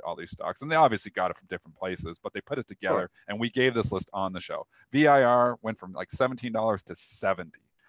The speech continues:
Speaker 1: Um, and th-, this was the list that you, you know, gave me there. C B L I, another one there. It didn't move up as much. I'm just bringing it up now, but I N O was another one. It moved up somewhat. N N B C, um, that one didn't come. Uh, I'm sorry. There's a few that,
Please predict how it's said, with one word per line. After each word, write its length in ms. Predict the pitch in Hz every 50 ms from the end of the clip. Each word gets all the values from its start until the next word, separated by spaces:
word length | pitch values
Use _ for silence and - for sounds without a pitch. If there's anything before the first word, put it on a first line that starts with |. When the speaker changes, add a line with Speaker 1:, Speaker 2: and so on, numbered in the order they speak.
| _ _ _ -
Speaker 1:
Um, 480 | 95 98 98 98 98 101 98 98 98 -
and 200 | - 104 98 98
th-, 100 | 120 120
this 160 | - 135 127 -
was 120 | 127 -
the 80 | - 110
list 200 | 110 107 92 -
that 140 | 95 - 104
you, 160 | 101 98 95
you 160 | 87 73 92 92
know, 160 | 87 90 90 -
gave 180 | - 95 95 90
me 80 | 90 87
there. 240 | 90 87 87 87
C 240 | 87 - - 127 120
B 140 | 110 113 110
L 200 | 107 104 104 104
I, 300 | 107 110 113 117 117 117
another 320 | 113 113 117 113 110 110
one 200 | 110 113 113 110
there. 300 | 113 113 110 110 110 107 - _ _ _
It 120 | - 107 -
didn't 200 | - 107 104 104
move 120 | 107 104 104
up 100 | 101 -
as 120 | 92 -
much. 120 | 113 -
I'm 100 | 110 110
just 140 | 113 113 -
bringing 200 | - 117 110 107
it 40 | 101
up 100 | 95 85
now, 180 | 104 101 92 85
but 140 | 85 82 -
I 200 | - 107 110 104
N 140 | 101 101 101
O 160 | 104 113 117
was 160 | 120 120 110 110
another 260 | 110 117 117 113 113
one. 220 | 113 117 117 113
It 160 | 107 104 101 104
moved 180 | 107 101 104
up 120 | 104 101 -
somewhat. 420 | - 117 110 110 110 110 107 - _ _ _ _ _ _ _
N 140 | 120 123 123
N 160 | 120 117 110
B 200 | 101 107 104 95
C, 600 | 95 - - - 135 131 127 127 123 123 123 120 - _ _ _ _ _ -
um, 380 | 95 101 101 101 101 101 104 98
that 160 | - 113 113
one 100 | 110 110
didn't 200 | 110 110 107 104
come. 260 | - 110 104 104 104 _ _ -
Uh, 140 | 101 101 - -
I'm 80 | 98
sorry. 320 | - - 110 104 98 113 107
There's 140 | 104 113 110
a 60 | 110
few 180 | - 170 180 185
that, 140 | 160 135